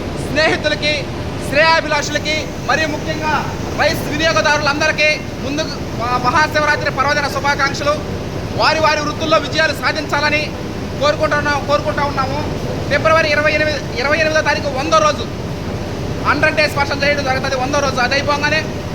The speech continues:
వచ్చే నెలలో వరి కోతలు, నాలుగు రకాలు కూడా వరి కోతలు వచ్చే నెలలో చేయడం జరుగుతుంది. ఒక ఉద్యోగం చేసే పని అయితే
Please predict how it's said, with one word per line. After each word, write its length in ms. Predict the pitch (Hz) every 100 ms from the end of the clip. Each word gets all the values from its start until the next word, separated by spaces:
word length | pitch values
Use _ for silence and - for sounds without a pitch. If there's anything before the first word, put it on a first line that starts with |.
| 202
వచ్చే 220 | 247 330
నెలలో 300 | 302 311 320 262 - - -
వరి 120 | 254
కోతలు, 360 | 294 302 294 - - - - - - - - - - - - - - -
నాలుగు 260 | 233 285 330
రకాలు 320 | 311 302 226
కూడా 100 | 311 302
వరి 100 | 294
కోతలు 240 | 311 294 247
వచ్చే 160 | 254 294
నెలలో 180 | 294 277 269
చేయడం 200 | 285 262
జరుగుతుంది. 360 | 269 269 269 180 - - - - - - - - - - - - - - - - - - - - - 240
ఒక 80 | 294 294
ఉద్యోగం 360 | - 339 349 320
చేసే 180 | 320 311 302
పని 100 | 311
అయితే 180 | 302 311